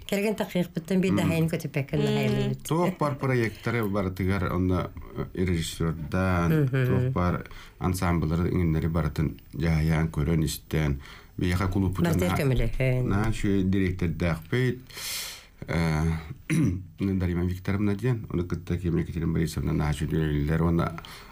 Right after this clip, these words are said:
Speaker 2: оны Акулина Нтенгетьевна
Speaker 1: Тимофеевна,
Speaker 2: хореограф,
Speaker 1: э.
Speaker 2: онча.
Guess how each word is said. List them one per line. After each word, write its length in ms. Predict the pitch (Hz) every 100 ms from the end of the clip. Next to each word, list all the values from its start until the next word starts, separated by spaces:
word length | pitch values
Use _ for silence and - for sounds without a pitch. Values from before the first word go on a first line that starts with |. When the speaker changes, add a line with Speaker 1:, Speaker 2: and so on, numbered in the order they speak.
| -
Speaker 2:
оны 280 | 85 82 82
Акулина 600 | - - - 85 82 85
Нтенгетьевна 680 | 82 82 80 78 - 76 78
Speaker 1:
Тимофеевна, 600 | 160 139 139 131 127 127
Speaker 2:
хореограф, 340 | 127 71 71 71
Speaker 1:
э. 300 | 71 65 65
Speaker 2:
онча. 140 | 64